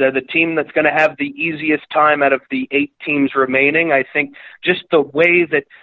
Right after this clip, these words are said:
Sherbrooke is constructed and the way that Drummondville so dismantled Gatineau. And you gotta give a huge shout out to Remy Poirier, the seventeen-year-old goaltender. He kept Gatineau in the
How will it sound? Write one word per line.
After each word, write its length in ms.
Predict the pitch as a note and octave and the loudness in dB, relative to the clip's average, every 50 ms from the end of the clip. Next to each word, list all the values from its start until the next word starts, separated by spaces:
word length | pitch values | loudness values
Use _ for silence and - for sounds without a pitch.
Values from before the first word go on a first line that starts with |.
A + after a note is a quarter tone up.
| - _ - | -20 _ -8
Sherbrooke 520 | - - F#3+ G3 F#3+ F#3 F#3 F3 F3 - | -2 2 2 2 4 4 2 2 2 0
is 100 | D#3+ D#3 - - | -4 -4 -4 -8
constructed 680 | D#3+ D3 C#3+ C#3+ - E3+ E3+ E3+ - - F3 E3 E3+ - _ - _ _ - | -8 -8 -6 -2 2 2 2 2 2 -2 -4 -4 -4 -6 _ -20 _ _ -4
and 160 | C#3 C#3+ C#3 | -4 -2 0
the 60 | C3+ | 0
way 180 | C3+ D#3 E3 E3 | 2 4 4 4
that 180 | D#3 D#3 - | 2 0 0
Drummondville 540 | - C#3+ D3+ D#3+ E3+ D#3 D3+ C#3+ C#3+ C#3 C#3 C#3 - | 2 2 2 2 2 0 -2 0 0 0 0 0 0
so 120 | E3 D#3+ D#3 | -2 -2 -2
dismantled 680 | - D3 C3+ - - D#3 D#3 D#3+ E3 D#3+ D#3+ D3+ C#3 - | -4 -8 -10 -8 -6 -2 -2 0 0 0 -2 -4 -4 -2
Gatineau. 460 | - C#3 D3 D3+ - C#3 C#3 C3 C3 C3+ | 0 2 2 2 2 0 -2 -2 -2 -2
And 100 | C3+ D3+ | -2 -2
you 60 | D#3 | 2
gotta 180 | G3+ G#3+ A3+ | 2 2 2
give 100 | A3+ G#3+ | 2 0
a 80 | F#3+ F3+ | -2 -2
huge 200 | E3+ G3 G3 F#3 - | -2 -2 -4 -2 0
shout 200 | F3+ E3 E3 E3 | 2 2 4 4
out 120 | D#3+ D3+ - | 2 0 0
to 120 | - D3+ - - - - - - | -2 -4 -4 -4 -8 -20 -6 0
Remy 240 | - G3+ G3+ F#3 D#3+ | 2 2 4 2 0
Poirier, 480 | - - D#3 D#3+ D#3+ F3 F3 E3 D#3 D3 | -2 2 2 4 4 6 6 4 4 2
the 80 | C#3+ C#3+ - | 0 -2 -2
seventeen-year-old 520 | D#3+ D#3 D#3+ D#3 - E3 D#3 D3+ D3 C#3+ | -2 -2 -2 -2 -2 0 0 2 0 2
goaltender. 340 | - D3 D#3 - - D3 C#3+ | 2 0 0 0 0 0 -2
He 60 | C#3+ | 0
kept 220 | - - E3+ - - | 0 -2 -2 0 2
Gatineau 260 | D3 D3+ D3+ D3 D3+ | 2 2 2 0 -4
in 60 | C#3+ | -4
the 60 | C#3 | -4